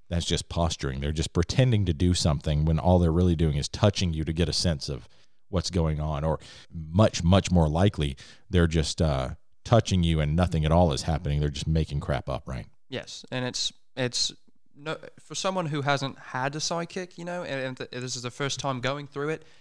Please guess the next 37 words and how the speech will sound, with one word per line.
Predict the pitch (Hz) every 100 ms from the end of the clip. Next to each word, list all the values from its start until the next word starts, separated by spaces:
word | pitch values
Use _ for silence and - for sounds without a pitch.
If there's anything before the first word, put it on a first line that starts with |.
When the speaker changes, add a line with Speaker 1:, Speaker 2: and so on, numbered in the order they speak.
| - - -
Speaker 2:
they, | 139
they | 135
couldn't | 139 165 135 -
tell. | 139 110 90 113 - - - 151
But | 120 - - - - -
I, | 110 -
I | - 127
don't | 139 131
know. | 123
It's | 120 127
just | - 135 - -
back | 139 143 -
to | 139
the | 117
research | 120 - 113 -
thing | 117 113
that | 107
you |
have | 120 131 -
to, | -
you | 123
have | - - 135 123
to | 127
do | 117 107
that. | 92 90 - - -
Speaker 1:
All | 71
right. | - - - - - -
So | - 95 80 -
I |
don't | 120
wanna | 147 104
spend, | - 101 85 78
uh, | 67 57
I | 104
don't | 131
wanna | 113
spend | 92 - 80 71 -